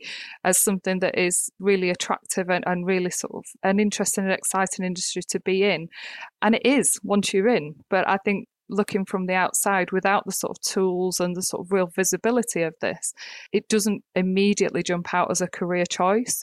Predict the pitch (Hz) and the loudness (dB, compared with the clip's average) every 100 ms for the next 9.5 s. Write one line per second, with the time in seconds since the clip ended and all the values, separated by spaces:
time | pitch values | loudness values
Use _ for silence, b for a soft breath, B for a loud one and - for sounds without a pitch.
0 | - 185 208 - - 196 - - - - | -4 0 0 0 -2 -2 -2 -4 -4 -2
1 | 190 175 185 180 180 170 170 - 185 - | -4 -2 0 0 0 0 -4 0 0 2
2 | 175 175 170 185 175 - - 180 - B | 0 -2 0 2 2 -2 -2 -2 -2 B
3 | B B 185 - - 175 185 - - 175 | B B 0 0 -4 -4 -4 -4 -2 -2
4 | - - 180 175 170 202 - 175 180 180 | -2 -4 -6 -4 -6 -10 -8 -4 2 2
5 | - 180 175 175 - - 165 180 - - | 0 -2 2 0 0 -4 -2 -2 -4 -8
6 | 170 180 165 - 170 165 165 170 175 - | -6 -6 -6 -4 -4 -4 -4 0 0 0
7 | - - 196 196 190 - - 208 - 185 | -4 -2 0 2 2 -2 -4 -2 0 0
8 | - 180 170 185 - 190 180 190 - 175 | 0 -4 -2 -2 -2 -2 -2 -2 -2 2
9 | 175 165 165 - | 2 2 -2 -4